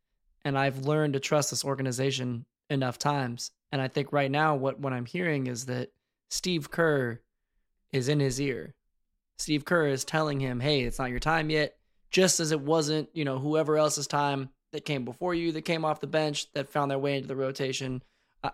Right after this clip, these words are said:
I, I think, you know, the thing that would be tricky for me if I'm Jonathan Kuminga is I'm pointing at the fourteenth pick in the same draft as my draft and being like, "Well, this dude's getting minutes."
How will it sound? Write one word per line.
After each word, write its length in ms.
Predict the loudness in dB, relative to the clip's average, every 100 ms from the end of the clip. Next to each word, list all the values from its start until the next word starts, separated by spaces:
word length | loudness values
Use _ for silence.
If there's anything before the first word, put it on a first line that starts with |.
| -6
I, 40 | -10 _ _
I 120 | -6
think, 300 | 0 0 0 _
you 100 | 0
know, 200 | 2 2
the 100 | 2
thing 180 | 2 2
that 80 | 2
would 120 | 4
be 140 | 2
tricky 320 | 2 -2 -2
for 120 | -2 0
me 180 | 2
if 120 | 2 0
I'm 120 | 0
Jonathan 360 | -2 -2 -6
Kuminga 320 | -6 -2 0 2
is 260 | 0 0
I'm 140 | -2 -2
pointing 300 | 0 0 0
at 80 |
the 80 | -6
fourteenth 500 | -2 -2 0 -2 -2
pick 220 | -2 -2
in 120 | -2 -4
the 80 |
same 320 | -2 2 2 6
draft 340 | 8 8 6
as 100 | 0
my 220 | 4 4
draft 340 | 4 4 2 0
and 80 | -4
being 180 | -2
like, 200 | -2 -4
"Well, 100 | -2
this 160 | 0 0
dude's 240 | -2 -4
getting 240 | -2 -4 -2
minutes." 400 | -2 -2 -4